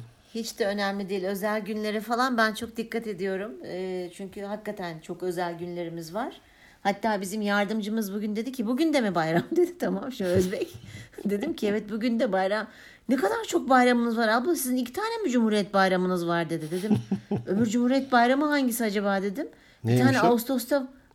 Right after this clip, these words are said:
Speaker 1: yirmi dokuz
Speaker 2: Ha.
Speaker 1: şey, olmaz, ot-, yirmi dokuz
Speaker 2: Otuz Ağustos'u
Speaker 1: Ağustos.
Speaker 2: diyor. Ha.
Speaker 1: Otuz Ağustos diyor, değil mi? O Zafer Bayramı."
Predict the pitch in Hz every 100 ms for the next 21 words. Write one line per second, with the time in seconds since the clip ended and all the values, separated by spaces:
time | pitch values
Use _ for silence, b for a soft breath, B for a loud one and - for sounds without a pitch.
0 | _ - 226 240 254 247 240 226 214 233
1 | 196 190 - 165 160 117 107 120 113 -
2 | 107 - 85 78 78 71 95 98 104 254
3 | 240 226 208 226 220 202 220 254 262 202
4 | 190 220 247 208 180 156 147